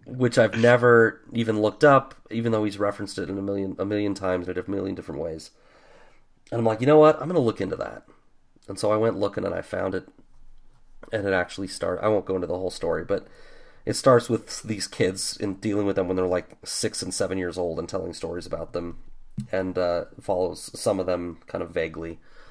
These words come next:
uh, up through junior high and then into high school. And I'm not all the way through it. But there was one moment, uh, in one of the recent episodes I was watching where someone dies that the kids are kind of close to, and, uh,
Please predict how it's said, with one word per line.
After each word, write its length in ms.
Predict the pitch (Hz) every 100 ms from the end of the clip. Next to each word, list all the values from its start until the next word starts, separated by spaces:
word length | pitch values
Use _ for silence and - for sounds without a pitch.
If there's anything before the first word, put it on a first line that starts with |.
| - -
uh, 240 | 92 95 -
up 180 | 92
through 220 | - 90 85
junior 280 | - 80
high 220 | 80 80 80
and 120 | 76
then 80 | -
into 140 | -
high 120 | -
school. 320 | - - 87 - - -
And 100 | 92
I'm 220 | 90 87
not 180 | - 101
all 80 | 87
the 80 | 80
way 80 | -
through 180 | - -
it. 60 | - - - - - - - -
But 120 | 151
there 80 | 175
was 120 | 170
one 240 | 175 185
moment, 480 | 151 127 120 104 - -
uh, 320 | 107 101 98
in 100 | 104
one 100 | 107
of 60 | 107
the 60 | 101
recent 200 | 98 101
episodes 260 | 98 104 98
I 40 |
was 100 | 95
watching 380 | 95 92 101 95
where 260 | 95 92 92 - - _ _ _ _ _ _ _ -
someone 360 | 101 127 110 98
dies 340 | 92 90 92
that 140 | 87 -
the 40 |
kids 200 | 92 90
are 60 | 87
kind 180 | - 90
of 100 | 82
close 300 | 92 90 -
to, 240 | 95 92 - - - - - -
and, 280 | 101 101 95
uh, 360 | 101 92 92